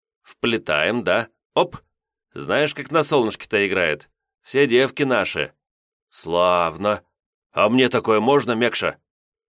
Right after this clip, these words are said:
«Как говорит господин сотник, можно Машку за...» «Да сделаю, да. Только проволоку купи». «Купи!» Федул разочарованно скривился. «Однако дорого нынче злато.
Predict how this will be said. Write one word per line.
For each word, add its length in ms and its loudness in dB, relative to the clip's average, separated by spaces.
«Как 300 -2
говорит 440 4
господин 520 0
сотник, 540 -2
можно 420 2
Машку 400 0
за...» 340 0
«Да 220 0
сделаю, 720 2
да. 360 0
Только 280 0
проволоку 540 0
купи». 400 -4
«Купи!» 960 -2
Федул 460 0
разочарованно 760 0
скривился. 800 -6
«Однако 500 0
дорого 460 4
нынче 360 2
злато. 540 0